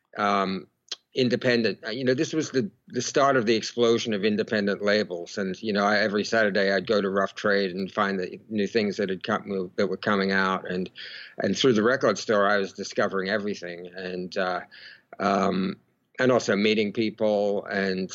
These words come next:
um, that was, uh, you know, and that's, and that's where I met Steve Stapleton from Nurse with Wound. And he, he worked down the street from there, and then we started hanging out, and then I started working with him. And, uh,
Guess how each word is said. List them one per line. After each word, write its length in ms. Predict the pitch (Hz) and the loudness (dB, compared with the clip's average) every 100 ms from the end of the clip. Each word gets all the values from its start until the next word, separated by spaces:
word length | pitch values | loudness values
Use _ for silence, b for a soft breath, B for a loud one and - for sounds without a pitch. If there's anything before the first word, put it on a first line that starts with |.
| - - | -12 -8
um, 640 | 101 92 95 92 92 90 - b b b | -2 0 0 0 -2 -6 -12 b b b
that 180 | 123 107 | 0 2
was, 300 | 107 95 - - | 0 -2 -8 -6
uh, 320 | 104 107 104 - | -2 0 0 -2
you 120 | 120 | 0
know, 260 | 101 92 92 - | 2 2 -2 -6
and 200 | 104 113 | 0 2
that's, 220 | 123 120 - | 2 0 -4
and 180 | 127 | 0
that's 160 | 143 147 | 0 4
where 180 | 143 120 | 4 4
I 40 | |
met 180 | 117 104 | 2 -2
Steve 340 | - 123 110 | -4 -4 -4
Stapleton 560 | - 113 110 113 101 92 | -2 0 0 -2 -6 -8
from 200 | - 98 | -6 -4
Nurse 300 | 98 98 - | -2 -4 -6
with 160 | 95 101 | -8 2
Wound. 420 | 113 107 92 - - B B B B B _ | 4 4 2 -6 -16 B B B B B _
And 420 | 104 101 98 98 | -4 0 0 0
he, 300 | 92 123 113 110 | 0 0 0 2
he 300 | 127 123 107 110 | 4 4 4 4
worked 240 | 110 - | 4 4
down 220 | 117 98 | 0 0
the 60 | 98 | -2
street 360 | - 139 143 | -2 -2 -2
from 200 | - 98 | -4 -2
there, 280 | 98 95 92 | 0 2 0
and 140 | 90 101 | 0 -2
then 160 | 101 | 0
we 240 | 110 120 107 | 2 2 2
started 340 | 120 101 98 | 2 2 0
hanging 380 | 107 104 98 95 | -2 -2 0 0
out, 260 | 95 92 | 0 -2
and 160 | 104 101 | -2 -2
then 80 | 98 | 0
I 120 | 95 | -2
started 380 | - 104 95 90 | 0 0 0 0
working 320 | 101 95 95 | -2 -2 -2
with 140 | 92 | -2
him. 380 | 127 135 101 98 - B B B B B B - | 2 2 2 -2 -8 B B B B B B -6
And, 520 | 101 101 104 98 98 | 0 2 2 0 0
uh, 580 | 110 107 101 101 98 90 | 0 2 2 2 2 -2